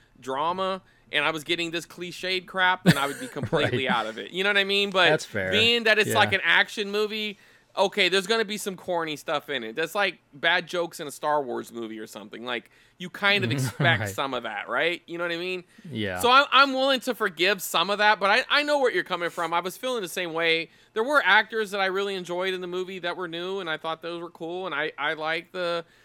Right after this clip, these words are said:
Speaker 1: the Val Kilmer callback. I thought that was cool. But, uh,
Speaker 2: Yeah.
Speaker 1: ultimately, I, you know, it was a good movie for what it was. I don't, you know, I haven't watched it since. I watched it the first time. I enjoyed it, and that was cool. You know, it was
Speaker 2: Yeah.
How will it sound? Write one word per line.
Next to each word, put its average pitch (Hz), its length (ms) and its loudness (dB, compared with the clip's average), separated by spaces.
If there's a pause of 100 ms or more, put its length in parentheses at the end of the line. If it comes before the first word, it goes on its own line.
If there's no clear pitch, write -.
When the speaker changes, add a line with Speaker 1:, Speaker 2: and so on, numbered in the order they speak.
(160)
Speaker 1:
the 180 80 -8
Val 165 240 0
Kilmer 170 360 -8
callback. 170 520 -2
I 175 60 -6
thought 170 240 -8
that 175 140 -8
was 208 140 -12
cool. 165 360 -10 (420)
But, 160 240 2
uh, 170 240 2
Speaker 2:
Yeah. 269 100 2
Speaker 1:
ultimately, 254 640 -2
I, 220 260 2
you 220 100 -6
know, 214 120 -2
it 226 40 -2
was 240 120 -6
a 262 40 -8
good 330 200 -4
movie 247 340 -4
for 220 160 -4
what 226 120 0
it 214 80 -2
was. 175 460 -2
I 170 140 -2
don't, 196 240 -4 (1120)
you 214 100 -6
know, 170 260 -2 (260)
I 185 100 2
haven't 226 260 2
watched 196 340 4
it 196 60 -10
since. 196 400 -6
I 165 60 -2
watched 156 300 -4
it - 60 -20
the 175 60 -20
first 196 260 -8
time. 233 240 -6
I 180 80 0
enjoyed 160 360 -4
it, 277 140 -6
and 254 180 -12
that 254 80 -6
was 247 100 -12
cool. 339 240 -8 (280)
You 139 120 -10
know, 170 120 -6
it 196 40 -8
was 180 140 -8 (760)
Speaker 2:
Yeah. 214 260 6